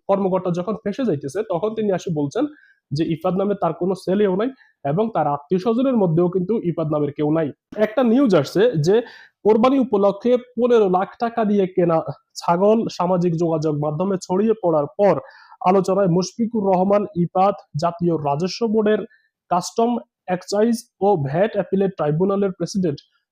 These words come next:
ডক্টর মোহাম্মদ মতিউর রহমানের ছেলে, এমন ঘটনা আসলে সামাজিক যোগাযোগ মাধ্যমে ছড়িয়ে পড়েছে। যেসব কর্মকর্তা মতিউর রহমান, তিনি,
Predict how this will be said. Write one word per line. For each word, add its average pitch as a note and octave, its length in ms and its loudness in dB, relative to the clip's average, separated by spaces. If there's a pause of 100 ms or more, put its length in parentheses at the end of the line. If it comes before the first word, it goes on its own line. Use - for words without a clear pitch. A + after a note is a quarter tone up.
ডক্টর E3+ 400 0
মোহাম্মদ F#3+ 460 2
মতিউর E3 460 2
রহমানের F#3 460 0 (120)
ছেলে, F3 340 -4 (380)
এমন F3 240 0
ঘটনা E3+ 340 -2
আসলে F3 220 -2
সামাজিক D3+ 400 -2
যোগাযোগ C#3+ 360 -2
মাধ্যমে D3 320 -6 (260)
ছড়িয়ে F3+ 380 -2
পড়েছে। C3+ 260 -8 (280)
যেসব A#3+ 240 0
কর্মকর্তা A#3 520 0
মতিউর A3 400 2
রহমান, B3+ 340 2
তিনি, A3 260 0